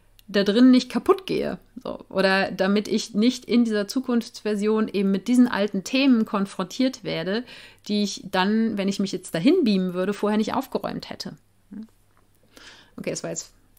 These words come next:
war jetzt ein kleine, ähm, kleiner Exkurs hier.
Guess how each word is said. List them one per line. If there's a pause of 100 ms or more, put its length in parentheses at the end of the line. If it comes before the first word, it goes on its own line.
(200)
war
jetzt
ein
kleine,
ähm,
kleiner
Exkurs
hier.